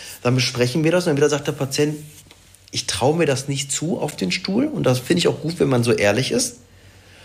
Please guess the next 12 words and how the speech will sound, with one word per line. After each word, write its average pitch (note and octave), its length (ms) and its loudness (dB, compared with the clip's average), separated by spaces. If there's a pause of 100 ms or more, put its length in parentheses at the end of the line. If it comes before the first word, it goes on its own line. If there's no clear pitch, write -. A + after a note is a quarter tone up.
(220)
Dann G#2+ 220 -2
gibt's F3 340 0
halt F#3 240 2
die F#3 80 -4
Vollnarkosebehandlung. G2+ 1160 -4 (400)
Diese B2+ 380 2
Last, C#3+ 500 0
die C#3+ 100 -4
sie A#2+ 160 2
haben D3+ 220 2
im C3+ 120 2
Kopf, - 280 -4